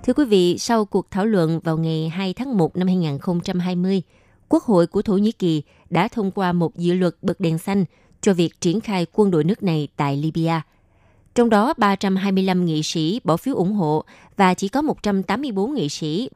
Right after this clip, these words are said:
bỏ phiếu chống lại động thái này. Theo ông Ismet Zimaz, là một thành viên của đảng A K P thuộc quyền của Tổng thống Recep Tayyip Erdogan cho biết, Libya có chính phủ hợp pháp đang bị đe dọa và điều này có thể làm lan tỏa bất ổn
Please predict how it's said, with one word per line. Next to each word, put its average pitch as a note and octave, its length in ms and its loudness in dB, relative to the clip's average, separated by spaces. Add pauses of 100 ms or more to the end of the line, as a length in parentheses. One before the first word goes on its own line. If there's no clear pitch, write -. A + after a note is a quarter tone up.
bỏ E3+ 140 2
phiếu A#3 380 0
chống G#3 160 0
lại D#3 200 0
động C#3+ 200 -2
thái G3+ 160 -4
này. D#3 180 -2 (920)
Theo B3 180 4
ông A#3 180 4
Ismet A3 560 0
Zimaz, G3 580 0 (200)
là G#3 140 4
một G#3 160 0
thành G#3+ 180 0
viên B3 240 2
của A3 160 0
đảng G3 320 2
A - 160 -2
K G#3 280 -4
P - 80 -18 (520)
thuộc F#3 280 2
quyền F3 260 4
của F3+ 140 -4
Tổng F#3+ 200 -2
thống A3+ 400 -2
Recep F#3+ 360 -2 (100)
Tayyip F#3 360 -2
Erdogan F3 500 0
cho E3 140 -2
biết, F#3+ 280 -2 (840)
Libya A#3+ 440 2
có C#4+ 120 -4
chính D4+ 220 -2
phủ F#3+ 280 -2
hợp F3 180 -6
pháp - 400 -2
đang G3 240 0
bị D#3 120 -2
đe F3 120 0
dọa D#3 380 0 (420)
và G#3+ 220 4
điều G#3 160 2
này G3+ 200 0 (260)
có D#4+ 80 4
thể A3+ 200 2
làm F#3+ 260 2
lan A3+ 260 -4
tỏa F3 300 -4
bất C4+ 220 -10
ổn F3+ 300 -2